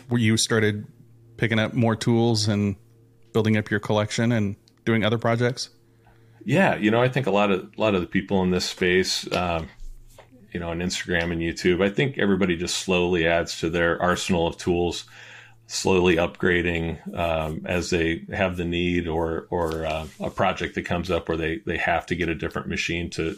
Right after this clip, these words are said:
Speaker 2: to make that project happen. And, you know, I've been working on stuff for twenty, twenty-five years now.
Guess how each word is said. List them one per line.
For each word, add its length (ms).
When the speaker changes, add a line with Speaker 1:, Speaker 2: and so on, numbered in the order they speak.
Speaker 2:
to 140
make 220
that 180
project 580
happen. 500
And, 460
you 160
know, 80
I've 200
been 360
working 280
on 100
stuff 260
for 140
twenty, 480
twenty-five 480
years 260
now. 320